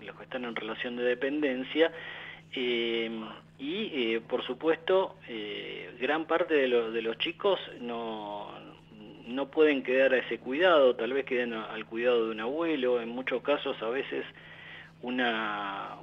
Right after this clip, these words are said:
una chica adolescente se ocupa de los hermanitos, pero me parece que es un enfoque que hay que,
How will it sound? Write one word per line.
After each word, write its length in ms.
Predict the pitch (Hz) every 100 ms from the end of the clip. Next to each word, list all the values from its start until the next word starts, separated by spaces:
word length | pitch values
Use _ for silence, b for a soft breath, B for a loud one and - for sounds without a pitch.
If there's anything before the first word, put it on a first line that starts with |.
| 247
una 400 | 139 123 233 107
chica 280 | - 123 120
adolescente 1080 | 110 107 110 113 143 156 135 117 104 101 98
se 80 | -
ocupa 360 | 104 120 117 110
de 60 |
los 160 | 104 101
hermanitos, 720 | 107 110 139 175 131 123 120 B B B B
pero 260 | - 175 214
me 120 | 147
parece 380 | 127 160 160 160
que 80 | 139
es 80 | 135
un 140 | 131
enfoque 440 | 123 - 160 165
que 100 | 117
hay 100 | 131
que, 640 | 135 120 120 110 104 101 98